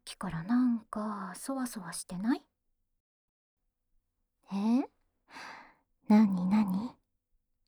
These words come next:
そういう気分になっちゃった？ふーん。<laughs>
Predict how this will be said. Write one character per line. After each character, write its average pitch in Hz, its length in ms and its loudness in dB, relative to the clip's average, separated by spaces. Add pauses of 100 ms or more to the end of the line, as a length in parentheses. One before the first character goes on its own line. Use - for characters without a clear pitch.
(440)
そ 214 400 -6
う 254 80 6
い 262 240 8
う 247 60 2
気 262 200 6
分 214 280 10
に 170 140 0
な 190 140 0
っ - 40 -10 (140)
ち - 100 -6
ゃ - 20 -8
っ - 60 -10 (180)
た？ 269 200 -4 (1600)
ふ 220 80 12
ー - 20 12
ん。 240 720 10
<laughs> - 40 -12